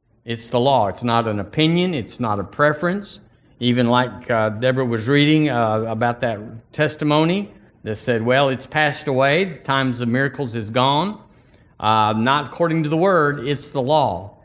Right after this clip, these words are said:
And it will not be different than that. Absolutely.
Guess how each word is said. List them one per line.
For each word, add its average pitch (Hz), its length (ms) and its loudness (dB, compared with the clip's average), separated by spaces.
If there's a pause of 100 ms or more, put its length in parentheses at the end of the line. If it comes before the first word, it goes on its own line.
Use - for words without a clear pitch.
(180)
And 110 240 -2
it 120 140 -2
will 135 240 4
not 123 240 0
be 120 80 -2
different 117 480 -4
than 113 200 -2
that. 120 400 -4
Absolutely. 123 840 -2